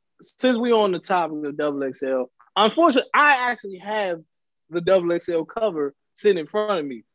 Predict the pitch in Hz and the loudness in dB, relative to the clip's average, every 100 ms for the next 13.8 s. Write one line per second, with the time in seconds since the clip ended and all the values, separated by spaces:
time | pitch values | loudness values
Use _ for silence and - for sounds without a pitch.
0 | _ 220 240 269 269 262 269 - _ _ | _ 4 4 2 -2 0 0 0 _ _
1 | _ _ _ _ _ _ _ _ _ _ | _ _ _ _ _ _ _ _ _ _
2 | _ 160 233 233 233 214 202 170 _ 139 | _ -4 0 2 2 2 -2 -8 _ -12
3 | 165 214 202 208 262 339 _ _ _ _ | -2 0 0 -2 -4 -8 _ _ _ _
4 | _ _ _ _ _ _ _ 160 180 185 | _ _ _ _ _ _ _ -6 -2 -2
5 | 196 214 202 190 185 214 214 202 185 165 | 0 0 0 -2 -2 -2 -2 -4 -8 -6
6 | 240 247 196 170 160 160 175 - _ _ | -2 0 0 -2 -2 -2 -4 -6 _ _
7 | _ _ - 208 202 165 214 233 226 214 | _ _ -2 0 0 0 0 0 -2 -6
8 | 220 208 175 233 220 208 208 196 208 220 | -6 -8 -2 2 2 0 -4 -4 -6 -6
9 | 214 185 165 156 170 _ _ _ _ _ | -4 -4 -2 -2 -2 _ _ _ _ _
10 | _ _ _ - 170 165 151 220 247 254 | _ _ _ -4 2 2 2 0 2 2
11 | 254 226 208 202 254 302 311 - 190 185 | 2 -2 2 4 4 0 -8 -6 -2 -2
12 | 175 180 208 208 202 202 196 196 202 190 | -4 -8 -6 -4 -6 -8 -8 -8 -8 -6
13 | 185 185 175 175 208 208 160 208 | -6 -2 0 0 -4 -6 -6 -10